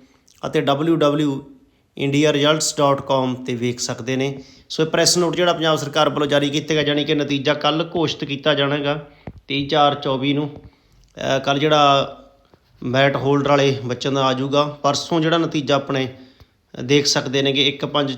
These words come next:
ਚੌਵੀ ਨੂੰ, ਜਾਣੀ ਕਿ ਸਾਰੇ ਵਿਦਿਆਰਥੀਆਂ ਦਾ ਜਿਹੜਾ ਬੋਰਡ ਦੇ, ਜਿਹੜਾ ਮੁਹੱਈਆ ਕਰਵਾ ਦਿੱਤਾ ਜਾਵੇਗਾ ਇਸ 'ਤੇ, ਤੇ ਕੱਲ੍ਹ ਨੂੰ ਜਿਹੜਾ ਘੋਸ਼ਿਤ ਕੀਤਾ ਜਾਵੇਗਾ ਤੀਹ ਚਾਰ ਚੌਵੀ ਨੂੰ। ਸੋ ਵਿਦਿਆਰਥੀ ਬੜੇ ਲੰਬੇ ਸਮੇਂ ਤੋਂ ਇੰਤਜ਼ਾਰ ਕਰ ਰਹੇ ਸੀਗੇ ਬਾਰਵੀਂ ਵਾਲੇ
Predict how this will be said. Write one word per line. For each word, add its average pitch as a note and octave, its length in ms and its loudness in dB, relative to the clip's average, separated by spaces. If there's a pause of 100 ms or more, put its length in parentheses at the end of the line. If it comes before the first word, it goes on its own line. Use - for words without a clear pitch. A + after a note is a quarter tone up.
ਚੌਵੀ C#3+ 320 2
ਨੂੰ, D3 100 2
ਜਾਣੀ C3 220 0
ਕਿ B2+ 300 -4
ਸਾਰੇ C3+ 420 -2
ਵਿਦਿਆਰਥੀਆਂ C3 560 -4
ਦਾ C3 60 -2
ਜਿਹੜਾ B2+ 140 -2
ਬੋਰਡ B2 320 -4
ਦੇ, A#2 100 -10
ਜਿਹੜਾ C3+ 260 -4
ਮੁਹੱਈਆ C3+ 320 -2
ਕਰਵਾ B2 320 -2
ਦਿੱਤਾ A#2 300 -6
ਜਾਵੇਗਾ A#2 540 -8 (240)
ਇਸ B2+ 160 -4
'ਤੇ, D3 140 -6
ਤੇ C#3+ 140 -6
ਕੱਲ੍ਹ D#3+ 280 0
ਨੂੰ F#3 100 2
ਜਿਹੜਾ D#3+ 280 -2
ਘੋਸ਼ਿਤ D#3+ 260 -4
ਕੀਤਾ C#3 300 -2
ਜਾਵੇਗਾ B2+ 520 -4 (480)
ਤੀਹ F3 300 2
ਚਾਰ D3 280 4
ਚੌਵੀ B2 440 0
ਨੂੰ। G#2 160 -6
ਸੋ C#3+ 160 -4
ਵਿਦਿਆਰਥੀ C#3+ 400 0
ਬੜੇ D3 140 0
ਲੰਬੇ D3 300 2
ਸਮੇਂ C#3+ 200 0
ਤੋਂ D3 120 -2
ਇੰਤਜ਼ਾਰ C#3+ 300 -2
ਕਰ C#3+ 140 -2
ਰਹੇ C#3+ 180 0
ਸੀਗੇ C#3+ 200 -2
ਬਾਰਵੀਂ C3+ 360 0
ਵਾਲੇ C#3 260 0